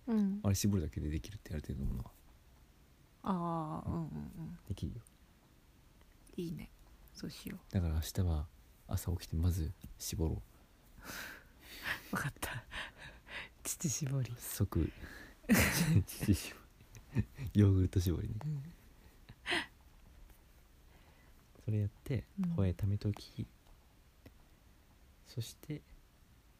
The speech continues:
Speaker 2: シャワー浴びた後に。
Speaker 1: シャワー浴びるの？
Speaker 2: え？
Speaker 1: 朝？
Speaker 2: 違う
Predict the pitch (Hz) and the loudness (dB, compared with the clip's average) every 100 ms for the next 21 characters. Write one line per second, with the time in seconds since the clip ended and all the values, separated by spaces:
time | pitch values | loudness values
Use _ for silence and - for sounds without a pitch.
0 | - - - - - - - - 101 98 | -20 -20 -20 -20 -20 -20 -20 -6 -2 -2
1 | 98 98 95 98 110 110 123 139 - - | -2 -2 -2 -2 -4 -4 -6 -6 -10 -20
2 | - - - - - - 294 208 180 175 | -20 -20 -20 -20 -18 -2 0 2 0 -2
3 | 170 196 269 - - - - 101 - - | -2 -4 -4 -8 -20 -12 -2 -2 -2 -20
4 | - - - - - - 196 - | -20 -20 -20 -20 -20 -14 -12 -8